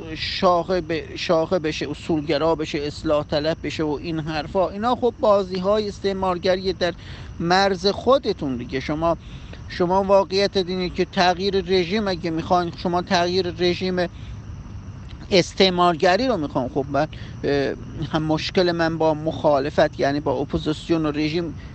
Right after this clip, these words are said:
یکیه دیگه. ما اصلاً با ت-، کلاً تغییر استعمارگری رو می‌خوام. ما کلاً می‌خوایم از یوغ این استعمارگری خارج بشیم دیگه. ما را، م، می‌گن که تراث، نه، نه.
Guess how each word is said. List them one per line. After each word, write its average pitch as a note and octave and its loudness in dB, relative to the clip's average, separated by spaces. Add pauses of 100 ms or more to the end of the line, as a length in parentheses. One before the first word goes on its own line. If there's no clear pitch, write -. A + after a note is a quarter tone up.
(140)
یکیه G#3+ 4
دیگه. C#3+ -4
ما D#3 4
اصلاً F3 0
با F3 2 (180)
ت-، D#3 2
کلاً F3 2
تغییر E3 2
استعمارگری D#3+ 2
رو C4+ 6
می‌خوام. D3 -2
ما C#3 -2
کلاً E3 2
می‌خوایم D#3+ 0
از D3+ -4 (300)
یوغ G#3+ 4
این G#3+ 0
استعمارگری F3+ 0
خارج F3 2
بشیم B2+ -4
دیگه. C3 -4
ما D3 0
را، D3+ 0 (440)
م، - -6 (340)
می‌گن D3+ 0
که D3 -2
تراث، E3 2
نه، D3+ 0
نه. B2 -4